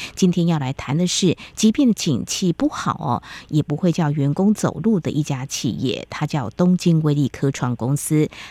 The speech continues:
它是一家半导体的设备厂商，在去年的十一月到台湾来设厂。那么长达一甲子六十年的经营，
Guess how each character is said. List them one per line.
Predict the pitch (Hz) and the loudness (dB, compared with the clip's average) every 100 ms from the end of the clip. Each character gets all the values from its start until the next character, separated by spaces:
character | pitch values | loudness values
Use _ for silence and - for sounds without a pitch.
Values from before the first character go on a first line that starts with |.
| - | -6
它 | 160 170 | 0 0
是 | 196 185 | 2 2
一 | 156 | 2
家 | 151 143 | 2 0
半 | 147 135 | 0 -2
导 | 117 | -4
体 | 127 - | -6 -6
的 | - - | -6 -2
设 | 165 | -2
备 | 156 135 | 0 -4
厂 | - - | -4 -10
商， | - 165 170 - - - | 0 2 2 0 -10 -20
在 | - 180 151 139 123 131 | -2 0 0 0 -2 -2
去 | - 262 226 | 0 2 4
年 | 147 120 | 2 -2
的 | |
十 | - 143 | -2 -2
一 | 147 | 2
月 | 160 143 | 2 2
到 | 156 135 - _ _ _ | -2 -4 -10 _ _ _
台 | - 160 | -2 0
湾 | 208 214 | 2 2
来 | 160 | 2
设 | 156 330 285 | 0 0 0
厂。 | - - - - - - | -2 -6 -6 -12 -18 2
那 | 233 | 6
么 | 202 196 185 | 6 4 2
长 | - 247 | 2 0
达 | 285 165 | 0 0
一 | 269 | 0
甲 | 254 160 | 2 0
子 | 185 147 | 2 2
六 | 202 220 | 4 4
十 | - - | 2 2
年 | 156 143 | 4 4
的 | 143 | 2
经 | - - 262 254 | 0 2 4 4
营， | 147 165 | 6 6